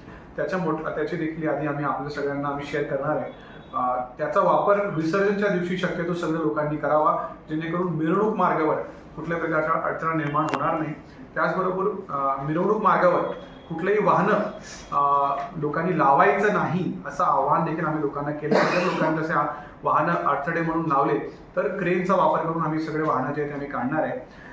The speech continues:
अ, सगळे, अ, सार्वजनिक गणपती मंडळ, अ, त्यांचे आयोजक, अ, पदाधिकारी यांना मी आवाहन करतो की आपण यावेळी, अ, आपण समाज उपयोगी उपक्रम आपण हाती घ्या.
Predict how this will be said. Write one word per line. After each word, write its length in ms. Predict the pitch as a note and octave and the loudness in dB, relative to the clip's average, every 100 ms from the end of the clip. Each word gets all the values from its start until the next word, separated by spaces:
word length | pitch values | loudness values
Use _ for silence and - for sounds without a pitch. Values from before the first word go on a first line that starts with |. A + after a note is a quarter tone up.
| - - - | -16 -12 -4
अ, 360 | C#3+ C#3+ C#3+ C#3+ - - - - | 0 2 0 -2 -10 -16 -10 -4
सगळे, 600 | E3 D#3+ F#3+ G3 G3+ - | -2 0 2 2 2 0
अ, 300 | D3+ D3 D3 | 0 0 0
सार्वजनिक 580 | - C#3+ D3+ E3 E3 D#3 | 0 2 2 0 -2 -2
गणपती 260 | D3 D3+ | -4 -4
मंडळ, 280 | D#3+ C#3+ D3+ C3+ - - - - - | -2 -2 -2 -2 -4 -12 -16 -16 -6
अ, 180 | B2 A#2+ | -4 -2
त्यांचे 320 | C3+ C3 D3+ | -4 -6 -2
आयोजक, 720 | C3+ C#3 D3 D#3 D#3 - D3 | 0 0 0 -2 -4 -8 -8
अ, 180 | C3+ B2+ | -4 -4
पदाधिकारी 640 | B2+ E3 D3+ D3+ C#3 B2+ | -2 0 0 0 -2 -4
यांना 320 | B2+ B2+ C#3 | -6 -6 -4
मी 80 | D3+ | -2
आवाहन 300 | C3+ C#3+ D#3 | 0 2 0
करतो 320 | D#3+ C#3 - - - - - - | 0 -2 -6 -10 -14 -18 -18 -6
की 180 | E3 F3 | -4 -2
आपण 280 | D3 D#3+ D#3+ D3+ | -2 0 -2 -2
यावेळी, 340 | C#3+ D#3 D#3+ D#3+ - - D3 | 0 0 0 -4 -8 -14 -8
अ, 60 | C3+ C3 - | -6 -4 -4
आपण 260 | - D3 D3+ - | -6 -6 -8 -10
समाज 480 | - D3 C#3+ F3 E3 | -6 -2 2 2 2
उपयोगी 540 | D#3+ D#3 D3+ D#3 - | 0 0 0 0 -2
उपक्रम 300 | - D3+ D#3 | -4 -2 0
आपण 220 | - D3 | 0 0
हाती 240 | C3 - D3+ | -4 -4 -4
घ्या. 200 | C3 | -4